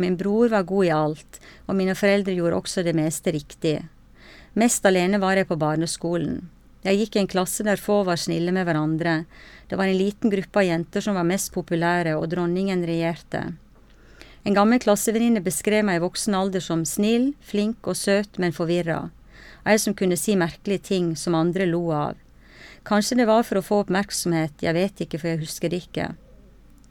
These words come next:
Klumpen i magen var konstant, og jeg bestemte meg for å ta kontroll ved å bli best på skolen.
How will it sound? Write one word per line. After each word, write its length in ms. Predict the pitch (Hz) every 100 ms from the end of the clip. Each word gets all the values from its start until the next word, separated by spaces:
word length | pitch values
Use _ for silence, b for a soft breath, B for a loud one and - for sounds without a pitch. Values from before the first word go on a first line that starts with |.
| - - - - - - B B B
Klumpen 400 | 254 269 262 220
i 80 | 196
magen 320 | 175 185 214
var 120 | 190 190
konstant, 560 | 180 165 - 165 160 156 -
og 80 |
jeg 120 | 185 170
bestemte 460 | 190 208 208 - 190
meg 100 | 180
for 160 | 180
å 40 | 175
ta 140 | 180 170
kontroll 480 | 175 170 208 220 240
ved 100 | 208
å 60 | 175
bli 100 | 175
best 320 | 180 185 -
på 80 | 160
skolen. 600 | - 160 165 165 -